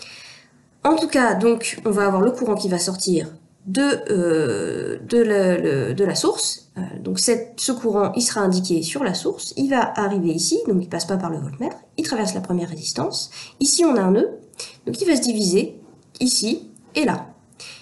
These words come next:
Et donc on aura, euh, les deux valeurs de courant qui seront, euh, marquées ici, et du coup, on pourra vérifier que la loi des nœuds est bien respectée dans notre simulation. On a aussi deux voltmètres, donc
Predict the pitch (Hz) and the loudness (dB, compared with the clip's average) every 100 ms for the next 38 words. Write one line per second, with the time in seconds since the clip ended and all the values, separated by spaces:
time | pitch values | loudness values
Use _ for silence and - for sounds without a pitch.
0 | - 180 170 190 220 220 208 185 - 175 | -4 0 2 4 4 4 2 0 -4 -4
1 | 160 135 127 202 240 247 240 208 202 185 | 0 0 2 2 4 4 2 4 4 2
2 | 170 - 170 233 320 - - 214 220 185 | -2 -6 -4 -4 -2 -4 0 -2 -2 -4
3 | 151 - - - - - - 202 - 180 | -4 -6 -12 -14 -12 -6 -4 -4 0 2
4 | 160 - 247 392 202 185 170 165 392 - | 2 0 0 0 0 0 -2 0 -2 -2
5 | - - _ 247 247 254 226 220 208 190 | -18 -20 _ 0 2 4 4 4 2 2
6 | 214 294 370 - 226 208 196 202 185 180 | 2 2 0 -2 0 2 4 4 4 4
7 | 220 285 208 240 226 220 185 - 233 247 | 4 2 0 0 0 -4 -4 0 2 2
8 | 220 233 247 220 185 185 - _ _ _ | 0 -2 -2 0 0 -4 -10 _ _ _
9 | _ - - - - - - - - - | _ -18 -16 -16 -18 -20 -20 -20 -20 -20
10 | _ _ _ - 302 302 294 294 277 233 | _ _ _ 0 4 6 4 2 0 0
11 | 214 381 311 220 190 185 311 - 226 202 | 4 4 4 2 2 2 2 -2 -2 -2
12 | - | -2